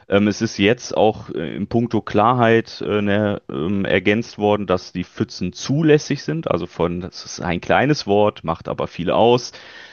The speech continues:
Ähm, es findet jetzt jeder eben auch den Punkt, dass zum Beispiel für unter fünf Prozent Gefälle das eben möglich ist und dass das auch ganz normal ist, also zulässig, ganz wichtig.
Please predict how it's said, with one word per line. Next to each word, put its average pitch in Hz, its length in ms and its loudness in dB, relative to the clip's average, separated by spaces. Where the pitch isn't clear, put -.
Ähm, 101 260 4
es 90 120 -2
findet 113 260 -2
jetzt 92 220 2
jeder 98 260 4
eben 95 580 -2
auch 92 300 2
den 92 280 0
Punkt, 92 400 -2
dass - 340 -2
zum 90 160 -4
Beispiel 92 480 2
für 87 380 2
unter 90 260 -2
fünf - 280 -8
Prozent 85 400 -4
Gefälle 80 400 -2
das 78 260 -4
eben 80 380 -4
möglich 90 480 0
ist - 260 -8
und 82 200 -6
dass - 160 0
das - 180 -4
auch 76 200 -4
ganz - 280 -6
normal 78 400 2
ist, 90 160 0
also 80 360 -4
zulässig, 85 640 -4
ganz - 280 -8
wichtig. 87 460 -2